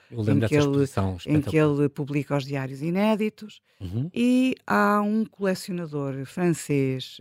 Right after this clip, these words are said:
Speaker 2: o senhor Rémy Fénérol, que, eh, tem coleções fantásticas da, da Dona Amélia.
Speaker 1: Uhum.
Speaker 2: Eh, e claro, eh, no meio daqueles lotes,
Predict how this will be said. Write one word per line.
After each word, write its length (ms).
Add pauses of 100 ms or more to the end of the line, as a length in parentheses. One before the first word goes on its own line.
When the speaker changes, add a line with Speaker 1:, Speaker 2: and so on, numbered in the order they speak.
Speaker 2:
o 120
senhor 380
Rémy 320
Fénérol, 680 (580)
que, 400 (840)
eh, 1000 (880)
tem 240
coleções 880 (200)
fantásticas 840
da, 120 (840)
da 160
Dona 220
Amélia. 400 (340)
Speaker 1:
Uhum. 300
Speaker 2:
Eh, 460 (1300)
e 420 (520)
claro, 420
eh, 100 (240)
no 200
meio 240
daqueles 360
lotes, 720